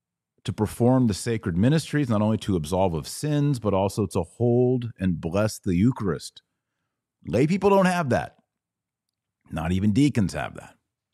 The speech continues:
Priests alone have that. That's another argument. See, when you get deep into our tradition, you realize that our ancient fathers in the faith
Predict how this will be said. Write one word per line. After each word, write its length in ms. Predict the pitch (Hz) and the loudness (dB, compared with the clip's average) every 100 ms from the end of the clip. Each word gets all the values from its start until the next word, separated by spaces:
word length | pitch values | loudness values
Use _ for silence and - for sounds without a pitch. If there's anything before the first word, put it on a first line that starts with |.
| _ _ _ _ | _ _ _ _
Priests 480 | - - 123 120 - | -6 -2 0 -2 -4
alone 440 | 113 92 80 80 | -2 0 0 -2
have 320 | 82 120 117 | -2 -2 -4
that. 200 | - - - _ _ _ _ _ _ _ _ _ | -6 -16 -20 _ _ _ _ _ _ _ _ _
That's 200 | - 85 | -8 -4
another 280 | 110 123 135 | 0 2 4
argument. 380 | 104 73 67 - - - - | 2 -2 -6 -10 -16 -20 -12
See, 120 | - | 2
when 120 | 117 120 | 4 6
you 100 | 113 | 4
get 460 | 104 170 120 95 | 4 2 2 -2
deep 340 | 92 117 131 113 | 2 4 4 2
into 300 | 101 - 95 | 0 2 0
our 100 | 87 | 0
tradition, 580 | 90 71 95 - 92 | 0 0 0 2 2
you 160 | 85 85 | 2 2
realize 760 | 82 123 151 117 101 95 90 | 2 2 4 2 0 -2 -4
that 180 | - 90 | -6 -4
our 160 | 87 82 | -4 -6
ancient 480 | 98 117 - 120 - | -4 -4 -2 -8 -10
fathers 540 | _ 95 95 90 87 | _ 2 4 2 0
in 120 | 78 76 | -2 -4
the 60 | |
faith 400 | - - 78 67 | -4 -2 0 -2